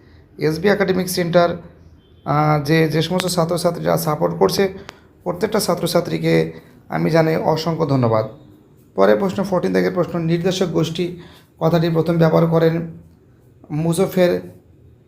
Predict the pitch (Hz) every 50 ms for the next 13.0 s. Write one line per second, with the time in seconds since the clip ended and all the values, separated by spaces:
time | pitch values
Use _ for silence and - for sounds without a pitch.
0 | _ _ - - - 185 156 120 117 113 - - - - - - _ _ _ _
1 | _ _ _ _ _ _ _ _ _ - 185 185 190 175 156 139 139 - 160 165
2 | 160 - 170 - 190 175 - 190 175 170 170 185 175 175 175 175 170 165 170 -
3 | - - - - _ - 147 160 151 156 165 165 165 165 - 180 180 175 185 185
4 | 151 127 117 113 104 - - - - _ _ _ _ _ _ _ _ _ - -
5 | _ - - - - - - - - - - - - - - 175 180 196 196 196
6 | 196 202 180 - 185 196 190 196 190 185 185 185 185 180 160 165 180 180 175 175
7 | - - - - - - - - - - 170 170 185 180 - 202 196 196 - 190
8 | 196 - 190 175 170 170 190 170 160 165 165 165 165 170 170 165 165 165 156 -
9 | 175 165 170 170 165 160 165 160 165 165 160 160 160 160 160 - - - - -
10 | - - - - - - 175 175 - 190 180 196 185 - - - - 135 90 -
11 | 185 - 101 101 208 - - - - - - - - - - _ _ _ - -
12 | - 175 170 170 190 190 190 180 180 185 180 185 185 190 190 190 196 196 196 196